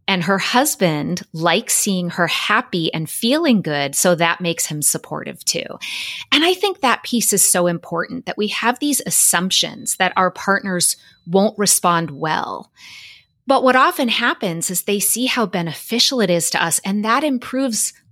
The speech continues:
our parenting and our marriage, our relationship, so that,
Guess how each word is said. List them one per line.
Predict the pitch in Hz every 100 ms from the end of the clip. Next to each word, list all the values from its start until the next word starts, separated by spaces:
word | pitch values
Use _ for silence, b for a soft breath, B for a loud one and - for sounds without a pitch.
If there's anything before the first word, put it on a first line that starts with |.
| -
our | 196 196 196 196 _ _ _
parenting | - 262 339 285 185 156
and | 175 185
our | 196 196 196 - -
marriage, | 180 214 262 175 175
our | 170
relationship, | 175 180 180 214 - 226 214 165 - - B B B -
so | 247
that, | 208 226